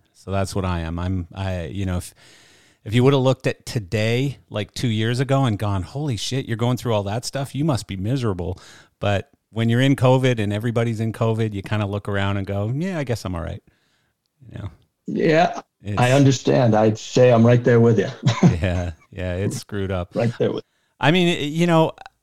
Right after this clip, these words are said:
Speaker 1: whenever I talk to guys like you, whether it's designers, production managers, front of house guys, whatever,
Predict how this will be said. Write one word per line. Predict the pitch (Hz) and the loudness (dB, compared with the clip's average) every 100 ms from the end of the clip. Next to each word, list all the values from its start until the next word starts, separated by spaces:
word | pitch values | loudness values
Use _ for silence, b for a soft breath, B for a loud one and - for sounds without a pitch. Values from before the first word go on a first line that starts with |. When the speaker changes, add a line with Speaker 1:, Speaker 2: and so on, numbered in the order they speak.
| _ | _
Speaker 1:
whenever | - 127 143 160 | -2 0 2 2
I | 135 | 0
talk | - 117 113 | 0 0 0
to | 123 | -2
guys | 110 110 107 | -2 -2 -2
like | 107 98 | -4 -4
you, | 107 107 | -2 0
whether | 104 98 | 2 0
it's | 92 | -4
designers, | - 95 101 101 101 98 | -6 -4 -2 -2 -2 -4
production | - 95 95 - 101 | -2 -2 -2 -4 -6
managers, | 98 101 95 98 98 | -4 -6 -4 -4 -4
front | - 107 101 | -6 -6 -6
of | |
house | 98 95 101 | -4 -4 -4
guys, | 101 98 92 | -4 -4 -4
whatever, | 95 95 107 92 85 85 | -4 0 0 0 -4 -6